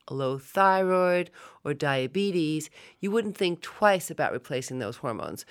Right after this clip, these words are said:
So it's really important that we understand that physiologically, when our hormones are in balance, our bodies are working well.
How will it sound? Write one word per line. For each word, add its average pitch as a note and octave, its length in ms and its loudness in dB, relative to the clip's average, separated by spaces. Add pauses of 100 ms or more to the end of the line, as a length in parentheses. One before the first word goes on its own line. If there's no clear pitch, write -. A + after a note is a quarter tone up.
(200)
So F#3+ 160 2
it's F3+ 180 0
really G#3+ 280 2
important G3+ 500 -2
that D#3+ 160 2
we D#3+ 140 0
understand F3 640 -2
that - 100 -6
physiologically, F#3+ 1080 0 (400)
when E3+ 180 2
our G3 160 4
hormones F#3+ 480 2
are D#3 120 2
in D#3 140 0
balance, C3+ 460 -2 (120)
our C#3+ 120 0
bodies C3 400 -2
are - 120 -8
working C3 400 -6
well. B2+ 320 -2